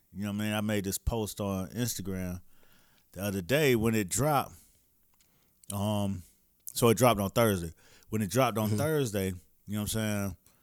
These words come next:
Speaker 1: with my name up on the screen, you know what I'm saying, I took the shot. But as I was about to post it, you know how, like, your little memories pop up?
Speaker 2: Mm-hmm.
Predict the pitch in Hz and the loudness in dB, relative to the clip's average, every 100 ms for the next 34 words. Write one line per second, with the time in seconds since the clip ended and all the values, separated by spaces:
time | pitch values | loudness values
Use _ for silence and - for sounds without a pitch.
0 | _ _ _ - 98 98 95 110 110 107 | _ _ _ -6 -4 -2 2 4 4 2
1 | 104 110 104 95 - 113 107 101 98 98 | 2 2 0 0 0 2 2 2 2 0
2 | 92 104 98 92 - 98 87 - 123 - | 0 0 -2 -2 -2 -2 -2 -2 -2 -4
3 | - - - 104 110 113 117 110 95 95 | -14 -18 -6 0 2 4 4 4 2 2
4 | 98 87 - 175 165 - 110 123 117 113 | 0 4 4 4 2 0 0 2 2 4
5 | 107 104 98 98 101 95 101 139 135 131 | 4 4 2 2 2 2 4 4 4 4
6 | 120 - 147 - 151 - - - _ _ | 4 4 2 2 0 -2 -12 -20 _ _
7 | _ _ 127 127 131 | _ _ 0 4 4